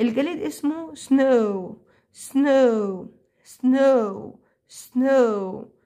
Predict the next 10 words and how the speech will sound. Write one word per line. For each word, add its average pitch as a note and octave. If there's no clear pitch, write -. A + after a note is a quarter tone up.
سنو. A#3+
طيب G#3
خاص -
او -
مميز D4+
كلنا A3
برضو A3
عارفينها G#3
اسمها D4
سبيشال، G#3+